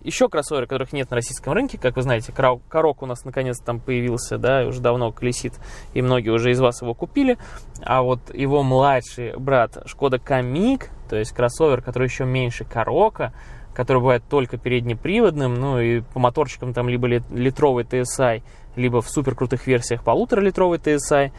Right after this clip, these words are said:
в Россию не завезли. И, насколько я понимаю, он изначально разрабатывался для Китая, но сейчас он в Европе в полный рост продается, и я в Европе такие машины встречал. Ну и самая супер-пупер новинка, которая вот только-только звучит еще, я так понимаю, старт производства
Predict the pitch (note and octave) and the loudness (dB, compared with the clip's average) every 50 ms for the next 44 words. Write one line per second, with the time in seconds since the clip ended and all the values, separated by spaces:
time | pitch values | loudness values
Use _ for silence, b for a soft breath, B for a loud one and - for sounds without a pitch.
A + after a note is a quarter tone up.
0 | B B B B B - C3 C3 C3 C3 B2+ - - F3+ G3 G#3 F#3 D3+ C#3+ D3 | B B B B B -2 2 4 4 4 4 0 -4 -2 -2 0 0 0 0 0
1 | D#3+ D3+ D3 C#3+ C#3 C3+ C3 B2+ B2+ A#2+ A2+ A2 A2 A2+ A#2 A#2+ - - E3+ - | 0 0 2 2 2 2 2 2 0 0 0 -2 -2 -2 -2 -2 0 0 0 2
2 | - C#3+ B2+ B2 C3+ C3 B2+ C3+ D#3+ G3 G#3+ G3 D#3 C3+ B2 B2 B2 - - C#3 | 2 2 2 2 2 0 0 2 2 2 2 2 0 0 0 0 0 2 2 2
3 | B2+ A#2+ A2+ A2+ A2 A2+ A2 A2 A2 A2 A#2+ B2 A#2+ A#2 B2 C3 A#2+ - A2+ A2+ | 2 2 2 0 0 0 0 0 0 0 0 2 2 2 2 0 0 -2 -6 -6
4 | - A#2+ A#2 B2 A#2+ A#2+ A#2 - A2+ - - C#3+ E3+ G#3 A3+ A3 A3 B B B | -6 -4 0 0 0 0 0 -4 -8 -2 0 2 4 4 2 0 0 B B B
5 | B B B B B - D#3 C#3+ - C#3+ C3 - F3 G#3+ - - D#3 C3+ B2+ B2+ | B B B B B 0 0 0 0 0 0 2 2 2 2 0 -4 -2 -2 0
6 | C3+ D3+ C#3 B2+ B2+ B2 A#2 A#2 A#2 A#2+ - - C3+ B2+ B2 B2 B2 B2 A#2+ - | 2 2 2 2 0 0 2 2 0 -2 0 0 0 2 2 4 2 2 0 0
7 | - B2 A#2+ A2 A#2+ D3 G3 A3+ A#3 - - F#3+ F3+ E3+ D#3+ C#3+ - - A2 A#2+ | -4 -6 -2 0 2 4 4 4 2 2 0 2 4 4 4 2 2 -2 -2 -2
8 | A#2+ A#2+ A#2 A2+ G2 B1+ C2 F2 B2 B2 B2 D3 E3+ F#3+ D3+ A#2 A#2 C#3 E3 E3 | -2 0 0 0 -2 -2 -4 -6 -2 0 0 2 2 2 2 2 4 2 2 2
9 | E3 C3 - A#2+ A#2+ - B2 B2 A2+ A2+ G#2 - - D#3 E3+ E3 C#3+ - - - | -2 -2 -2 -2 -2 0 -2 -2 -2 -2 -2 -2 -2 0 0 0 -2 -4 -6 -4
10 | A#2+ C3+ C#3+ - - - B2+ A2 - - - - - B B B B B B B | -2 -2 -2 -2 0 2 2 2 2 -2 -6 -14 -18 B B B B B B B
11 | - - F3+ G#3+ A#3+ A3+ G#3 F3+ - - - A#3 A3+ A#3 A3+ G#3 G3+ G3 F3+ - | -2 2 4 4 4 4 2 2 0 0 0 2 2 2 2 0 0 -2 -4 -2
12 | - A3 F#3 - F3 D#3 - G3 F3+ - D#3 D3 D3 D#3 D#3+ E3 G3+ G#3+ G3 F3 | -4 -4 0 0 0 0 0 -2 0 2 0 2 4 4 4 4 4 2 2 2
13 | - D#3+ D3+ D3 C3+ - D3 C3 D3 C#3+ C#3 C#3 C3 B2+ B2 - - E3 D#3+ C#3+ | 2 2 2 2 2 0 0 2 2 2 4 4 4 2 0 0 2 2 2 2
14 | - D3 C3+ - D#3 D3 C3+ - C#3+ B2+ B2+ C3+ C#3 C3 - - E3 D3 - C#3 | 0 -6 -6 -2 -2 -2 -2 -2 -4 -4 -2 -4 -4 -4 -6 -6 -8 -6 -4 -4
15 | C3 B2+ - - F3 F#3 F#3 E3+ C#3+ C#3 C#3 C#3 C3 - - C3 C3+ C#3 C3+ C3 | -4 -4 -4 -2 0 2 2 2 2 0 -2 -4 -6 -6 -4 -4 -2 -2 -2 -2
16 | B2 - C3+ B2+ - - C3 C3 B2 B2 C3+ D#3 F#3 F3+ - - C#3 B2 A#2+ | -2 -2 -4 -4 -2 -4 -4 -4 -4 -4 -2 -2 -4 -4 -4 -4 -4 -2 -4